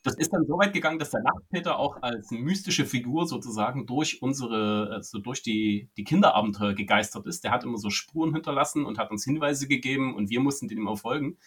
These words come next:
Ich war dann immer auch ein bisschen pissig, weil der hatte immer den Spaß und hat die Abenteuer erlebt und ich musste dann tagsüber aufräumen. Aber der Nachtpeter war dann halt so eine, so eine wichtige Größe. Und irgendwann hab ich mir Verlagsnamen gesucht, als ich Tinka veröffentlicht hab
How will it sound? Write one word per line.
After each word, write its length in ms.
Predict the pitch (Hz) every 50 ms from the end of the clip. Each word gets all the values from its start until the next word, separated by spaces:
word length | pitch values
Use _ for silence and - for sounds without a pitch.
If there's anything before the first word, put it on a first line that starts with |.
| - - - - _
Ich 120 | - - -
war 80 | 113 110
dann 100 | 120 117
immer 160 | 120 120 117
auch 100 | 104 -
ein 60 | -
bisschen 260 | 104 104 104 - 107 101
pissig, 360 | - 151 151 - 180 170 -
weil 140 | - 113 107
der 120 | 107 107
hatte 180 | - 131 127 123
immer 140 | 123 120 113
den 140 | 107 104 101
Spaß 400 | - - 110 104 139 - - 123
und 80 | 113
hat 100 | 107 101
die 60 | 98
Abenteuer 460 | 95 98 104 101 123 123 - 143 135 131
erlebt 260 | 123 131 131 - -
und 160 | - - -
ich 80 | - -
musste 240 | 127 123 - -
dann 140 | - 110 104
tagsüber 400 | - 113 120 - - - 107 95
aufräumen. 560 | - - - - - 110 107 113 175 208 - - - _ _
Aber 200 | - 147 123 110
der 120 | 104 95
Nachtpeter 480 | 98 95 - - - - 127 - 127 120
war 80 | 123
dann 80 | 123 123
halt 160 | 131 123 -
so 80 | - 127
eine, 200 | 127 127 127 -
so 140 | - -
eine 100 | 127 123
wichtige 300 | 127 143 - - 160 156
Größe. 420 | 143 - 135 139 - - 110 101 - - _ _ _ _
Und 160 | - 107 101
irgendwann 340 | 107 110 113 127 127 120 117
hab 100 | 120 113
ich 80 | 120 143
mir 80 | 123
Verlagsnamen 560 | - 113 104 101 - - - - 139 135 143
gesucht, 560 | 139 139 - 139 139 143 139 - - - - _ -
als 160 | - 113 101
ich 140 | 110 101 -
Tinka 280 | - 127 123 123 143 131
veröffentlicht 640 | - 135 123 127 - 127 123 127 123 - - - _
hab 260 | - 131 123 - -